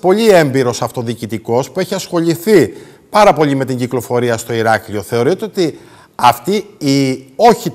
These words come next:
τόσο καλέσθητη εικόνα στο Ηράκλειο βοήθησε στην επίλυση του κυκλοφοριακού; Και δεν μιλάμε τη νύχτα, μιλάμε σε ώρες αιχμής. Είναι Δευτέρα βράδυ, όπως καταλαβαίνετε, η Δευτέρα,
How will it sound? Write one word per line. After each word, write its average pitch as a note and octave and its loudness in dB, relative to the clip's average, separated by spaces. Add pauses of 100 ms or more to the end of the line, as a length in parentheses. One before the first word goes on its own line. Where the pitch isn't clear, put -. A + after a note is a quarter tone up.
τόσο D3 2
καλέσθητη B2+ 0
εικόνα A#2+ -2
στο A#2 -6
Ηράκλειο G2 0 (340)
βοήθησε B2+ 2
στην B2 -8
επίλυση A#2+ -4
του A#2 -10
κυκλοφοριακού; C#3 -4
Και C#3+ -6
δεν F3 2
μιλάμε C#3 0
τη A2 -6
νύχτα, A2 -2 (380)
μιλάμε E3 0
σε F3 -4
ώρες F#3+ -2
αιχμής. C#3 -6
Είναι D3+ -2
Δευτέρα B2+ -2
βράδυ, F#3+ 0
όπως F3+ -6
καταλαβαίνετε, D3+ -6
η F#3+ -2
Δευτέρα, G3 -2